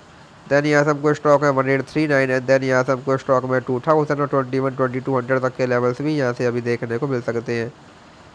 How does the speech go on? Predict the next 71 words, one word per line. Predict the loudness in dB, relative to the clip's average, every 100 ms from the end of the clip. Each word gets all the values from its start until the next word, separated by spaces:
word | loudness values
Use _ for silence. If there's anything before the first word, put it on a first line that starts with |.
| -16 -2
वही | 2 2
यहाँ | 4 2
से | 4
अब | 4 4
अगर | 4 2
stock | 2 2 4
में |
गिरावट | 6 6 6 6
आती | 4 2
है | -2
तो | 0
यहाँ | 2 2
से |
अब | 2
गिरावट | 4 6 4
की | 2
condition | -4 -2 -2 0
में | 2
हमारे | 4 4
पास | 4 4 2
यहाँ | 0
पर | 0 -2
stock | 2 2 4
है | 2
वन | 2
फ़ाइव | 2 2
एट | 2 0
फ़ोर | -2 0
का | 0
पहला | 2 2
यहाँ | 0 0
पर | 0 0
support | 0 -4 -2
देखने | -2 -2 -2
को |
मिलेगा। | 0 0 2 0 -2 -12 -20 -20 -20 -4
अगर | 0 4 2
stock | 4 2
इसको | 2 2 0
भी | 2
यहाँ | 2
break | 4 2
करता | 2 2 2
है, | 2
then | 2
यहाँ | 2 2
से | 2
हमको | 0 0 0
stock | 2 2
में | 2
वन | 0 0
फ़ाइव | 0 0
थ्री | 0 -2
फ़ोर | -2 0 0
और | 2 0
वन | -2
फ़ोर | -2 -4 -4
फ़ोर | -2 -2
फ़ाइव | 0 0 0
तक | -2
के | -2
levels | 0 0 -2 -4
भी | -2
यहाँ | -2 -2
से | -2
अभी | -2
देखने | -2 -4 -2 -2
को |
मिल | -2 -2
सकते | -4 -4 -2
हैं, | -2 -2